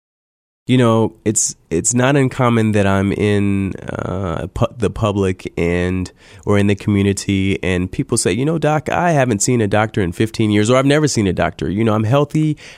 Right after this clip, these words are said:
I try to eat well. I try to exercise. I don't think I need screening." Uh, the truth of the matter is, when you're age eligible, when you turn age forty-five or fifty, particularly if you're average risk, now if you're, you have a family history, sooner than that, but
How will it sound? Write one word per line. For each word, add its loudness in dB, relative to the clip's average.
I -4
try 2
to 2
eat 2
well. 4
I 4
try 0
to 2
exercise. 0
I -6
don't 0
think -2
I 2
need 0
screening." 0
Uh, 2
the 0
truth -2
of 0
the 4
matter 2
is, 2
when 0
you're 2
age 2
eligible, 0
when 0
you -2
turn 0
age 0
forty-five -2
or 0
fifty, -2
particularly 2
if 0
you're 4
average 0
risk, -4
now -2
if -4
you're, 0
you 0
have 2
a 0
family 0
history, 0
sooner 0
than -2
that, -2
but -4